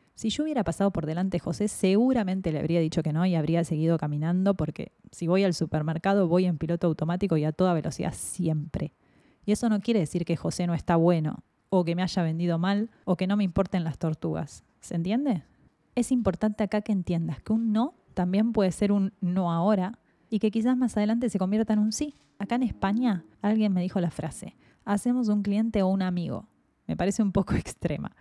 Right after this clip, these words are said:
pero podría modificarla a "hacemos un cliente actual o un cliente potencial". Y así me gusta más. Lección número ocho. Emociones que venden. Cada pensamiento que tenemos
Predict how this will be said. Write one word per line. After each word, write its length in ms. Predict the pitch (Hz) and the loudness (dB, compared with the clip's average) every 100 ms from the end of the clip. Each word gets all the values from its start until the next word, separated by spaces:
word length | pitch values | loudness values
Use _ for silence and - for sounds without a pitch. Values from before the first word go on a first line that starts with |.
| - | -4
pero 180 | 180 | -2
podría 340 | 170 175 185 220 | 0 2 2 0
modificarla 800 | 185 175 - 170 185 170 151 - _ _ | 0 -4 -4 -4 -2 -2 -4 -8 _ _
a 100 | 165 | -4
"hacemos 440 | 160 - 185 202 202 | -4 0 0 0 0
un 120 | 190 | -2
cliente 380 | 196 202 208 214 | 0 0 0 -2
actual 440 | - 254 240 247 - - | -2 0 0 0 -6 -2
o 100 | 175 | -2
un 120 | 175 | -2
cliente 380 | 170 170 175 175 | -2 -2 -2 -2
potencial". 720 | 151 - 165 156 - - - _ _ | -4 -2 -4 -4 -6 -10 -10 _ _
Y 100 | 170 | -4
así 280 | 160 170 180 _ | -2 -2 -6 _
me 120 | - 156 | -4 -4
gusta 280 | - 170 | -4 -6
más. 420 | 160 165 - - _ _ _ _ _ _ | -8 -8 -14 -20 _ _ _ _ _ _
Lección 560 | - 208 - 247 262 233 | -2 -2 0 0 2 2
número 460 | 220 240 226 220 _ - | 0 0 0 0 _ -2
ocho. 380 | 185 - - - _ _ _ _ _ - | -2 -2 -12 -14 _ _ _ _ _ -4
Emociones 840 | 208 208 214 - 226 233 240 233 | 0 2 0 0 2 2 4 0
que 200 | - 185 | 0 2
venden. 460 | 170 151 147 151 - _ _ _ _ _ _ _ | 2 0 -4 -6 -8 _ _ _ _ _ _ _
Cada 320 | 320 330 320 | -4 -4 -4
pensamiento 960 | 247 180 170 160 175 175 175 160 156 160 | -4 -2 -2 -2 -2 0 0 -2 -2 -4
que 100 | 170 | -4
tenemos 640 | - 190 240 269 269 - | -2 0 2 2 -2 -4